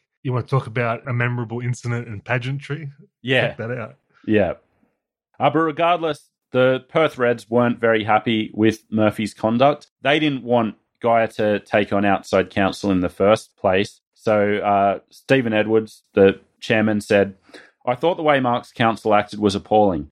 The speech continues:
Speaker 2: The club certainly distances itself from the comments he made about the judiciary panel and its members. How those comments furthered his client's case is beyond me."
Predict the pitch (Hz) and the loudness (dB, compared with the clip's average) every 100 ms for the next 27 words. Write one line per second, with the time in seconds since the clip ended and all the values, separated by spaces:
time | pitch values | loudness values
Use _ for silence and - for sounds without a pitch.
0 | _ 113 - 147 - 143 143 139 110 107 | _ -4 0 0 0 -2 0 -2 -2 -4
1 | - 113 98 95 101 - 104 98 - 95 | -2 -2 -2 -4 -4 0 2 2 0 -6
2 | - 117 123 - 104 92 95 92 95 98 | -2 0 0 -2 -4 -2 -2 0 0 -2
3 | 95 98 117 - 107 92 92 90 85 95 | -6 -2 -2 0 -2 -2 -4 -4 -4 -2
4 | 98 - 107 117 78 - _ _ - 151 | -2 -2 0 0 -2 -8 _ _ -2 0
5 | 147 135 139 131 113 - 117 117 110 104 | 0 -2 -2 0 -2 -2 0 2 2 0
6 | - 110 104 101 - 104 104 - _ 101 | -2 0 0 0 -2 0 0 -4 _ -4
7 | 87 101 101 117 90 67 | -2 0 0 0 -2 -6